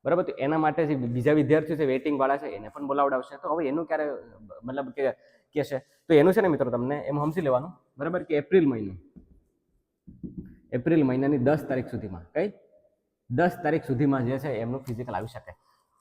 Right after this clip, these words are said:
એ આર ઓ અમદાવાદવાળાને શું કરવાનું? કેમ કે એ આર ઓ જામનગરનું તો જે સેન્ટર જે છે આપી દીધું ને, એ આર ઓ જામનગરનું સેન્ટર જે છે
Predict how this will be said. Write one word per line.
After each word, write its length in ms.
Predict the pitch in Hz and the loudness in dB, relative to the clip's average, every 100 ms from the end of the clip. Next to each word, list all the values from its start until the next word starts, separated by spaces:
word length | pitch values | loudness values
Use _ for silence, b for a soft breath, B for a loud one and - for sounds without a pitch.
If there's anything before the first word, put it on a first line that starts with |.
| _ - | _ 8
એ 140 | 175 | 12
આર 180 | 208 226 | 12 12
ઓ 40 | |
અમદાવાદવાળાને 640 | 165 165 202 202 202 196 | 12 12 12 12 10 8
શું 180 | 160 156 | 6 2
કરવાનું? 260 | 151 127 123 | 0 0 -2
કેમ 140 | 160 | -4
કે 120 | 170 | 0
એ 40 | 160 | 2
આર 100 | 165 | 2
ઓ 40 | |
જામનગરનું 540 | 143 127 156 160 165 170 | 0 -2 -2 -4 -4 0
તો 260 | 175 151 | 0 0
જે 140 | 127 165 | -2 -4
સેન્ટર 340 | 139 139 143 | -4 -8 -8
જે 140 | 139 | -6
છે 100 | 151 | 0
આપી 200 | 139 - | 0 0
દીધું 200 | 151 147 | 0 -2
ને, 100 | 214 | -2
એ 80 | 120 | 2
આર 120 | 127 | 2
ઓ 40 | 135 | 2
જામનગરનું 420 | 123 139 135 143 | -2 -4 -6 -6
સેન્ટર 260 | 139 123 131 | -8 -16 -16
જે 240 | 123 139 | -18 -20
છે 140 | - | -20